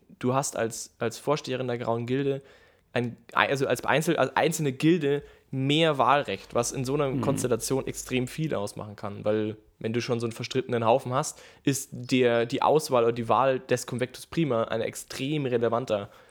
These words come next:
Speaker 1: für die Zukunft der, der Gilde, für die zukünftige Politik der Gilde. Bin ich mir auch nicht ganz sicher, ob das so ein, also das ist schon interessant, sag ich mal. Das ist schon irgendwie ein sehr mutiger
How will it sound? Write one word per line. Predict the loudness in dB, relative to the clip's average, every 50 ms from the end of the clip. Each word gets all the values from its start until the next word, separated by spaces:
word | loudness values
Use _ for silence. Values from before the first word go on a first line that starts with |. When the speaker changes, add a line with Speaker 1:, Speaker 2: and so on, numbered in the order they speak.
| _ _ _ _ _ _ _ -6
Speaker 1:
für | -2 0 0
die | 0 0
Zukunft | -2 -2 0 0 -2 0 0
der, | -2 -2
der | -2 -4 -4 -4 -2
Gilde, | -2 -2 -2 -2 -4 -6 -8 -10 -14
für | -14
die | -14 -14
zukünftige | -14 -8 -8 -4 -4 -4 -4 -6 -8 -8 -8
Politik | -6 -4 -4 -4 -4 -4 -4 -6 -4
der | -4 -4
Gilde. | -2 -2 -2 -2
Bin | 0 2 2
ich | 2 4
mir | 2 4 4
auch | 4 4
nicht | 4 0 2
ganz | 2 0 2 0
sicher, | -2 0 2 2 2
ob | 2 0 0
das | 0 0 2 0
so | -2 0 0
ein, | -2 -2 -4 -6 -8 -12 -20 -20 -20 -20 -20 _ _ _ _ _ _ _ _
also | 2 4 4 4
das | 2 0
ist | 2 2
schon | 2 2
interessant, | 2 0 -2 -4 0 2 0 0 0 -2 -6
sag | -8 -10
ich | -10 -8 -8
mal. | -8 -6 -6
Das | -6 -6
ist | -6 -4
schon | -4 -4 -2
irgendwie | -2 -4 -4 -4 -4 -2
ein | -2 0 0
sehr | 2 2 2 2 2 -2 -10 -14 -14 -14 -16 -14
mutiger | -12 -10 -8 -6 -4 -4 -6 -6 -4 -2 0 0 2 0 0 -2 -4